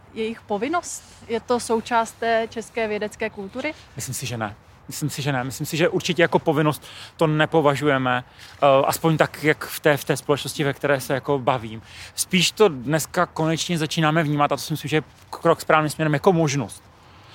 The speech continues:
Speaker 2: A třeba z toho někdy vznikne taková ta příjemná povinnost, že je prýma,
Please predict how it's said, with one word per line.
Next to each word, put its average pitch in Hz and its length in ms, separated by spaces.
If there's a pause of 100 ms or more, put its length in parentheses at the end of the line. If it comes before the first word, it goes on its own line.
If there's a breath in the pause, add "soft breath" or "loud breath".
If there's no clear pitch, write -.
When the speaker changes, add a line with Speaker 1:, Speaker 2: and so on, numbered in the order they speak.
(220 loud breath)
Speaker 2:
A 175 120
třeba 214 520
z - 100
toho 196 300
někdy 170 400
vznikne 156 460
taková 151 320
ta 160 120
příjemná 147 500
povinnost, 135 400
že 135 120
je 143 80
prýma, 131 380